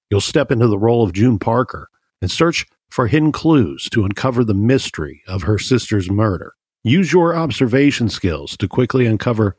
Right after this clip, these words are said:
key pieces of information that lead to chapters of mystery,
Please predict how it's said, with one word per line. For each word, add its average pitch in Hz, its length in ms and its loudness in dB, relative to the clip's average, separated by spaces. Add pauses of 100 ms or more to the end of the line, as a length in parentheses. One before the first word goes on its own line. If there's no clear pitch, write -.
key 160 300 0
pieces 131 540 0
of 92 120 -2
information 107 760 0 (540)
that 117 160 2
lead 139 360 2
to 143 80 2
chapters 120 600 0
of 85 100 -2
mystery, 127 600 0